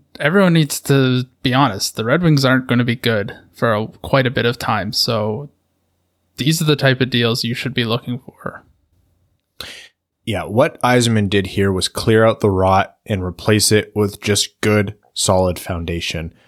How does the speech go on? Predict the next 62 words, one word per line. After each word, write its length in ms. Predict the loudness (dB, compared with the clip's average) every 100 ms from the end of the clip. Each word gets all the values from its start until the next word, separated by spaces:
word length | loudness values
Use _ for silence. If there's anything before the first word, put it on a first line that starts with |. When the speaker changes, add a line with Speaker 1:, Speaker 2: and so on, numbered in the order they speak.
| _ _
Speaker 2:
None 260 | -2 2 4
of 60 |
this 160 | 2 2
stuff 260 | 0 2 2
is 80 |
shiny. 600 | 2 2 2 4 4 2 0
None 180 | 0 2
of 60 |
this 140 | 2 2
stuff 240 | 0 2
is 100 | 0
gonna 200 | 2 2
drag 240 | 2 2
this 120 | 0 -2
team 160 | -2
to 60 | 0
the 100 | 0
playoffs. 600 | 2 2 4 2 0 -6
I 80 | -6
don't 160 | -6 -6
think 140 | -4
they're 100 | 0
gonna 180 | 2 4
be 120 | 2
a, 100 | 2
a, 260 | 2 2 2
a 80 | 0
wild 440 | 2 4 4 2 0
card 240 | -2 0
team. 340 | 0 0 2
I 60 | 2
know 200 | 2 2
it's 120 | 2
pretty 260 | -2 0 2
ambitious 540 | 2 0 0 0 -2
and 80 | -2
it's 100 | -4
fun 220 | -2 -4
to 60 | -2
think 220 | -4 -4
about 220 | -4 -2
that, 200 | -2 -4
but 80 | -8
they 100 | -6
still 220 | -2 0
have 80 | 0
a 40 |
long 340 | -2 0 2 4
way 120 | 4
to 80 | 4
go. 440 | 2 4 2 0 -8 -20 -20 _ _ _ -2
But 160 | -2
he 140 | -2 -8
cleared 380 | 0 2 4 4
out 200 | 2 2
a 100 | 0
lot 300 | 2 2 0
of 80 | -2
the 100 | -4
excessively 720 | -2 -2 0 -2 -6 -6 -6
dead 280 | -6 -6 -6
weight. 380 | -8 -10 -12